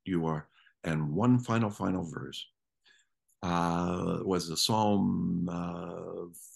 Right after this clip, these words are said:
for, oh, forgive me for not remembering this. Psalm, you're go-, you'll have to look it up. Your folks will have to look it up. Uh, where in the Psalms it says, "The Lord thinks upon us.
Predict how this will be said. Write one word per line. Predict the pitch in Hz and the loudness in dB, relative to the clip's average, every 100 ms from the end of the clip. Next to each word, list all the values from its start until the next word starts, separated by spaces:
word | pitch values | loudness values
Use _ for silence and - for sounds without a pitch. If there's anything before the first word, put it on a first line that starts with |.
| - - | -18 -10
for, | 104 107 | -6 -4
oh, | 90 | -4
forgive | - 95 113 | -2 2 4
me | 113 | 4
for | 113 107 | 4 2
not | 110 | 2
remembering | 101 95 90 82 76 | 2 2 0 0 -2
this. | 80 82 | -6 -6
Psalm, | - - 104 104 101 101 98 | -6 -2 2 4 4 2 -2
you're | 92 90 | -2 0
go-, | 95 95 | 0 2
you'll | 98 98 | 4 4
have | 104 | 2
to | 110 | 2
look | 110 107 | 2 4
it | 101 | 2
up. | 87 | 0
Your | 90 | -4
folks | 85 101 - | -4 -4 -2
will | 95 | 0
have | 95 | 0
to | 92 | -2
look | 92 95 | -2 -2
it | 98 | -2
up. | 82 - - - - _ _ - | -4 -8 -20 -20 -20 _ _ -4
Uh, | 92 92 87 87 - | 0 2 2 -2 -4
where | - 104 98 - | 0 4 4 4
in | 104 | 4
the | 98 | 4
Psalms | - 147 98 87 | 2 2 0 0
it | 90 | -2
says, | - 98 90 85 | 0 2 2 0
"The | - | -2
Lord | 92 92 98 104 139 160 180 180 175 _ _ _ _ _ _ _ _ _ _ _ _ | 0 2 2 4 2 0 -2 -6 -10 _ _ _ _ _ _ _ _ _ _ _ _
thinks | - 135 127 - | 2 4 6 4
upon | 90 - 76 64 | 0 -4 -4 -4
us. | - - - - - | -10 -12 -10 -8 -8